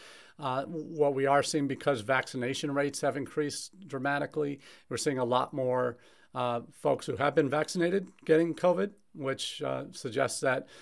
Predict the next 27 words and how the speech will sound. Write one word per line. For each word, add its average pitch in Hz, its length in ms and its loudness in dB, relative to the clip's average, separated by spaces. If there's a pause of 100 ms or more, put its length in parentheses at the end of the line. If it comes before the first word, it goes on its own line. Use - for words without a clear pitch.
(220)
vaccinations 139 640 0
aren't 139 180 2
the 117 80 -8
be-all 135 340 6
and 123 80 0
end-all, 147 460 2 (260)
but 135 200 2
they 139 120 6
are 135 200 6
certainly 143 420 0
an 127 80 -4
important 123 420 -2
mitigation 127 640 2
strategy, 117 680 -6 (340)
uh, 123 140 -6
by 120 220 0
requiring, 117 640 -4 (120)
um, 120 320 -8
uh, 120 140 -10 (320)
by 120 120 -6
requiring 120 500 -4
men-, 117 280 -6
uh, 113 240 -12
for 123 140 -4
colleges, 127 680 -2
uh, 135 100 -6
requiring, 117 720 -4